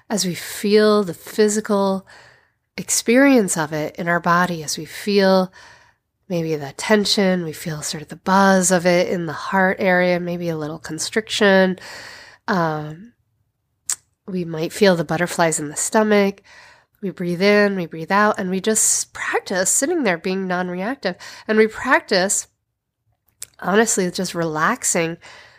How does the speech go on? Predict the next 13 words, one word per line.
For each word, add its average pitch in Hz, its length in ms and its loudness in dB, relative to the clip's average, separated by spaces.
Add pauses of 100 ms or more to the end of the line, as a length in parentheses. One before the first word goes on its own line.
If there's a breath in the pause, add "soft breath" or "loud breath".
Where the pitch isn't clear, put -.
your 156 300 -2
body, 170 680 2 (600 loud breath)
uh, 156 260 -8 (120)
into 339 360 4
this 160 260 -2
experience. 160 880 -8 (500 loud breath)
You're 202 560 4 (240)
literally 220 580 4
rewiring, 156 800 -2
retraining 175 560 -2
your 170 120 -6
brain 151 400 -8 (400 loud breath)
to, 196 880 2